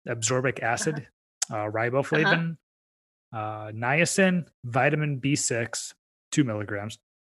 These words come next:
Speaker 1: vitamin
Speaker 2: Uh-huh.
Speaker 1: B twelve, six M C G.
Speaker 2: Micrograms.
Speaker 1: Biotin, three hundred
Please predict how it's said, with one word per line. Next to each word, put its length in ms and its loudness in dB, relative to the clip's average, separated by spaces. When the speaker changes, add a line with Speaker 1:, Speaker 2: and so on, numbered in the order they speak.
Speaker 1:
vitamin 380 4
Speaker 2:
Uh-huh. 100 -6
Speaker 1:
B 160 2
twelve, 760 0
six 920 -2
M 320 -2
C 240 -2
G. 320 -2
Speaker 2:
Micrograms. 920 -8
Speaker 1:
Biotin, 960 2
three 180 2
hundred 380 2